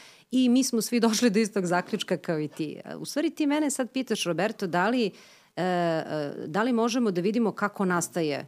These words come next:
ekstremista? Da li se on rađa? Da li se on stvara? E, dobra su pitanja. E,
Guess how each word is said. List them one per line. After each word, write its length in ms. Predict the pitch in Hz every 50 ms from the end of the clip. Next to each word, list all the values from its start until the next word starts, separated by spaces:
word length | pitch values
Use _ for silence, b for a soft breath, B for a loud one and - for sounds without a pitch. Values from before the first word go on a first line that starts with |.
| _ _ -
ekstremista? 640 | 160 - - - 165 147 131 131 131 - - 147
Da 120 | 143 156
li 60 | 160 156
se 140 | - -
on 120 | 180 180 165
rađa? 340 | 175 202 240 247 190 175 143
Da 140 | 127 139
li 60 | 143 143
se 180 | - - 165
on 260 | 160 165 170 170 165 156
stvara? 680 | 160 - - - - 156 156 185 220 208 143 - - - B B B B B B B B B B B _ -
E, 40 | 160 165 165 160 151 135 117 131 104 92 95 - 113 117 110 107 113
dobra 380 | - 160 196 233 240 220 196
su 140 | - - 170 -
pitanja. 480 | - 147 139 - 170 170 196 262 320 - _ _ _ _ _ _ _ _ _ _ -
E, 60 | -